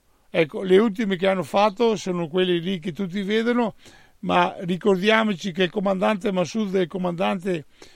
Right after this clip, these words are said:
dei, dei tagiki che combattevano, eh, in, eh, Afghanistan è stato ucciso da due algerini al servizio dei, della cia. Ecco.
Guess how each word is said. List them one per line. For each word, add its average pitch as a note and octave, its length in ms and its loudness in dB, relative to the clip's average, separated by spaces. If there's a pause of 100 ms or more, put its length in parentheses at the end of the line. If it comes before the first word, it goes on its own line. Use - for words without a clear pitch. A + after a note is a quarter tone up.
(140)
dei, F#3 460 2
dei F3+ 340 2
tagiki F3+ 640 0
che F3 140 -6
combattevano, E3+ 1800 -4
eh, F#3+ 160 -8
in, F#3 100 -4
eh, E3 480 -4 (540)
Afghanistan A3 840 0 (380)
è E3+ 100 -6
stato G#3 320 4
ucciso G#3+ 440 0
da F3+ 140 0
due G#3 220 4
algerini G#3 560 0
al G3+ 160 -4
servizio F#3+ 580 -2
dei, E3 460 -2 (400)
della E3 400 2
cia. D3 440 0 (680)
Ecco. D3 400 -6